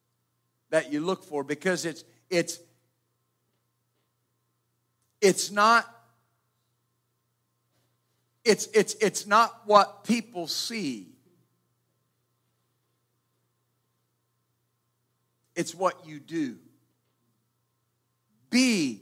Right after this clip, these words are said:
spiritual, and you will be spiritual. Father, we thank you for it. In the name of Jesus, you're such a good Father.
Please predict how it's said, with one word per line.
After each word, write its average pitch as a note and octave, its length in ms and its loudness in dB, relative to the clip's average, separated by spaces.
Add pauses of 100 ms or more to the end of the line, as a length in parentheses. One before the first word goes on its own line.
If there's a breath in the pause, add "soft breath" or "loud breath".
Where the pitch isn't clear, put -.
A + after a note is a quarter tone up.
(160)
spiritual, - 840 -8 (1300)
and E3 240 0
you F3 220 -12
will C3+ 480 -2 (360)
be C#3 440 -4 (160)
spiritual. - 680 -14 (3000)
Father, E3 260 -2
we E3+ 140 -4
thank D3 400 -10
you A2+ 60 -16
for G2 300 -20
it. - 1000 -16
In E3 240 -2
the C3 120 -6
name C#3+ 400 -6
of A#2 120 -16
Jesus, A2+ 540 -16
you're A#2 80 -20
such C#3 300 -10
a C3+ 40 -16
good D3+ 240 -10
Father. A2+ 380 -12